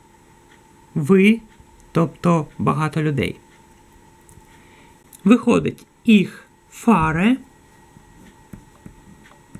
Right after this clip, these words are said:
тому що ми знаємо, що закінчення завжди змінюється тут. Це в мене буква «Р».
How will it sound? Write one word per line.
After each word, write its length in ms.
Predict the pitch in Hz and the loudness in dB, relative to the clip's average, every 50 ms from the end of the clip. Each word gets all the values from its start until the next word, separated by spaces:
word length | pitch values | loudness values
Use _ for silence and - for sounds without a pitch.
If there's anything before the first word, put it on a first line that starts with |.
| - - - - - - _ _ _ _ _ - - - - - - - _ _ - - - _ - - - - - _ _ _ _ _ _ _ _ _ _ _ _ _ _ _ | -20 -20 -20 -20 -20 -20 _ _ _ _ _ -20 -20 -20 -20 -20 -20 -20 _ _ -20 -20 -20 _ -20 -20 -20 -20 -20 _ _ _ _ _ _ _ _ _ _ _ _ _ _ _
тому 220 | - 202 196 220 | 0 4 4 4
що 160 | 208 214 - 190 | 2 2 0 -2
ми 100 | 190 185 | -2 0
знаємо, 440 | 156 196 208 208 196 180 170 170 | 0 2 2 2 2 0 -2 -4
що 600 | 170 - - - - - 185 175 165 156 151 143 139 - - - _ - | -6 -6 -8 -6 -2 0 0 2 2 0 0 -2 -6 -8 -16 -16 _ -4
закінчення 640 | 151 185 - - - 202 180 - - 170 160 165 165 | 0 0 0 0 0 0 0 -2 -4 -8 -8 -6 -4
завжди 480 | 143 185 175 160 160 143 139 156 - | -4 -4 -2 -2 -4 -4 -4 -4 -4
змінюється 720 | 135 151 160 156 147 143 135 139 156 170 170 - - - 202 | -2 -2 -2 -2 -2 -2 -2 -2 -2 -2 -4 -4 -4 -4 -4
тут. 380 | - - 214 226 226 - - - - - - - - _ - - - - - - - - - - - - - - _ _ _ _ _ _ _ _ _ _ _ _ _ _ _ _ _ _ _ _ _ _ _ _ _ _ _ _ _ _ _ _ _ _ _ _ _ _ _ _ _ _ _ _ _ _ _ _ _ _ _ _ _ - - - - 135 | -2 0 0 0 0 -2 -8 -20 -20 -20 -20 -20 -20 _ -20 -20 -20 -20 -20 -20 -20 -20 -20 -20 -20 -20 -20 -20 _ _ _ _ _ _ _ _ _ _ _ _ _ _ _ _ _ _ _ _ _ _ _ _ _ _ _ _ _ _ _ _ _ _ _ _ _ _ _ _ _ _ _ _ _ _ _ _ _ _ _ _ _ -20 -20 -16 -16 -6
Це 180 | - - 196 185 | -2 0 0 0
в 40 | 160 | 0
мене 240 | 165 160 156 151 | -2 -4 -4 -4
буква 420 | 147 139 147 139 - - 139 131 - - _ - | -4 -4 -6 -6 -6 -8 -6 -6 -8 -10 _ -6
«Р». 320 | - 147 143 156 190 214 | -6 -4 -4 -4 -6 -8